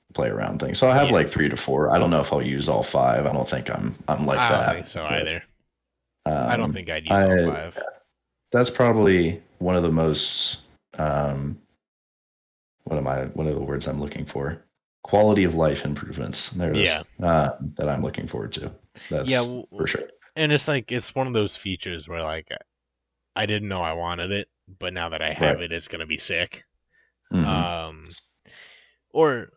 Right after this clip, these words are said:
Speaker 2: not that I didn't know I wanted it, but it was one of
Speaker 1: Mm-hmm.
Speaker 2: those, like, "Oh, it'd be nice," but, like, it's not really that big of a deal.
Speaker 1: Right.
Speaker 2: Um, but it is cool that they're adding it.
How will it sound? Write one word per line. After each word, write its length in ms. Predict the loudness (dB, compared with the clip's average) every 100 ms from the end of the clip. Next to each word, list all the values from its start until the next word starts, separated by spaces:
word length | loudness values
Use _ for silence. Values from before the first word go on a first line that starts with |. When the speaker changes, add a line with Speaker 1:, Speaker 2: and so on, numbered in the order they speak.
| _
Speaker 2:
not 320 | -4 2 2 4
that 120 | 4
I 100 | 4
didn't 300 | 2 -2 0
know 140 | 2
I 120 | 2
wanted 380 | 2 2 2 0
it, 180 | -2 -6 -10 -20
but 220 | -6 -2 0
it 60 |
was 240 | 0 -4 0
one 120 | 2
of 60 |
Speaker 1:
Mm-hmm. 0 |
Speaker 2:
those, 260 | 4 2 0
like, 400 | -4 -4 -8 -8 -2
"Oh, 500 | 0 2 2 4 4
it'd 200 | 4 2
be 160 | 0 2
nice," 540 | 2 2 0 -4 -8 -4
but, 160 | -4
like, 220 | 0 0 0
it's 120 | -2
not 160 | 0 0
really 280 | 0 0
that 260 | 2 2 2
big 200 | -4 -8
of 60 | -8
a 60 |
deal. 360 | -8 -8 -10 -14 _ _ _ _ _ _ _ _ -4
Speaker 1:
Right. 280 | 0 0 -2
Speaker 2:
Um, 560 | -4 -4 -6 -10 -18 _ _ -20 -20 _
but 120 | -4
it 100 | -2
is 180 | 0 -2
cool 240 | -4 -2 0
that 140 | -2
they're 100 | -4
adding 300 | -4 -2 -2
it. 180 | -4 -10